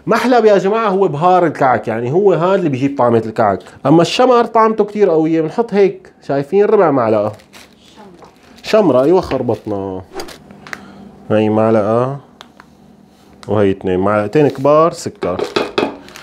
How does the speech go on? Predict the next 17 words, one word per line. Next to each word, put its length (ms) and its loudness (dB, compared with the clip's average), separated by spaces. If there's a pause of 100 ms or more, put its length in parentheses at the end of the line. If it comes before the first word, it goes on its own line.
(320)
خليني 380 0
هلا 140 2
أحركهم 460 -2
مع 140 0
بعض 440 2
هيك. 520 -6 (560)
انتبهوا 320 2
لا 100 4
تحطوا 300 -4
المي 180 0
كلها. 500 -2 (880)
هاي 140 6
أول 260 4
كاسة. 380 -4 (720)
خليني 440 2
أخلط، 460 -2
ها. 100 0